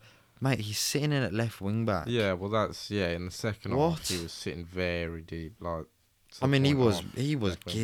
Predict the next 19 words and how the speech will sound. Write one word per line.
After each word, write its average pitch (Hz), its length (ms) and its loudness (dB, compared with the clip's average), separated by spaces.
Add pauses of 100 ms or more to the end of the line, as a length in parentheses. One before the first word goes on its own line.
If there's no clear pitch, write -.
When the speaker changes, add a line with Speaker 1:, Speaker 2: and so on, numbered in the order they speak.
Speaker 1:
giving 113 120 4
it 92 140 0
a - 60 -2
hundred, 95 560 0
though. 80 280 -4 (200)
Speaker 2:
Yeah, 151 140 0
yeah. 98 180 2
Speaker 1:
He 113 80 6
was 98 180 2 (160)
Speaker 2:
He 131 60 0
made 143 40 2
Speaker 1:
diving 143 180 6
Speaker 2:
some 117 100 2
Speaker 1:
in 101 100 2
the 113 60 4
Speaker 2:
blocks 110 160 4
as 104 160 4
well. 95 80 -2
Speaker 1:
tackles, 90 460 2